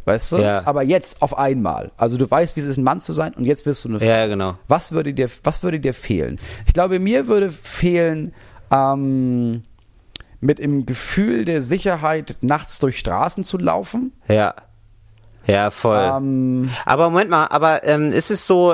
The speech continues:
Speaker 2: also haben wir den gleichen, also sehen, sehen unsere Körper gleich aus? Also sind wir gleich stark? Also bin ich jetzt als Frau so stark wie als Mann? Weil ehrlich gesagt, mir wird es auch fehlen sonst. Ähm,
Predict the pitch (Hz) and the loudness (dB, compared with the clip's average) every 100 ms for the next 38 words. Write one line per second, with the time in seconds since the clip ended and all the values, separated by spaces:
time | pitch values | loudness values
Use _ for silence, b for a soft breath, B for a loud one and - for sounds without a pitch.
0 | - 143 143 160 175 180 165 139 139 147 | 2 0 2 0 0 2 2 2 0 0
1 | - 160 151 147 - 131 131 147 - 131 | -2 0 2 0 0 0 0 0 0 0
2 | 147 151 135 120 143 156 208 175 131 185 | 2 2 -2 0 0 0 -2 0 0 0
3 | - 165 196 - 139 131 156 160 - 123 | -2 0 -2 0 2 2 0 0 2 0
4 | 135 - - 104 135 190 - - - B | 0 -2 0 2 0 -2 -12 -20 -20 B
5 | B B B B 127 131 160 180 185 - | B B B B -2 2 2 2 0 0
6 | 143 - - 131 151 147 143 - 135 143 | -2 -2 0 2 2 0 -2 2 4 4
7 | 160 - 135 113 - 113 107 127 196 - | 0 -2 0 0 -2 0 0 0 -4 -10
8 | - - - - - - - B B B | -16 -18 -20 -20 -16 -16 -18 B B B
9 | B B - 123 123 160 185 165 170 - | B B 0 2 2 0 -2 0 0 2
10 | 160 143 170 - - 156 - - 170 143 | 0 0 -2 -2 -2 -2 -6 0 2 2
11 | 92 85 85 90 170 - - - B B | 0 0 0 -2 -4 -6 -8 -10 B B
12 | B B - 120 120 123 127 | B B -2 0 0 0 -4